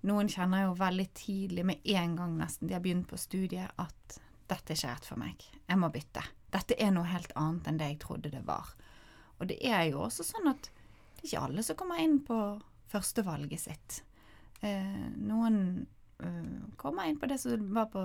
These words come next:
tredje, fjerde plass på samordnet opptak, og begynner å kjenne at «nei, dette er ikke for meg». Em, og noen kommer inn på det de aller helst hadde lyst til, og,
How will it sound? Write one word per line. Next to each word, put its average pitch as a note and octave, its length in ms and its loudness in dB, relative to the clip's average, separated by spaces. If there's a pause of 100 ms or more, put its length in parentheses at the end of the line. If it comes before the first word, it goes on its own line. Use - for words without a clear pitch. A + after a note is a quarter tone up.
(120)
tredje, F#3 380 -2
fjerde D#3+ 840 -4
plass - 280 -8
på - 180 -12 (380)
samordnet D#3+ 440 0
opptak, - 500 -8 (580)
og F#3+ 100 0
begynner F3 480 2 (240)
å E3+ 80 -6
kjenne E3 380 -6
at - 260 -16
«nei, - 140 -8 (200)
dette D#3 320 -6
er D#3 200 -4 (100)
ikke - 320 -4 (240)
for D3+ 180 -2
meg». - 280 -2 (680)
Em, F#3+ 760 -4 (680)
og G#3 140 -4
noen G#3+ 380 0
kommer C4+ 380 2
inn C4+ 140 4
på B3 100 -2
det B3 160 0
de A3 120 0
aller G#3 300 -2
helst G3 340 -8
hadde F#3 340 -2
lyst F#3+ 260 -4
til, B3+ 280 -2 (420)
og, G#3 520 -4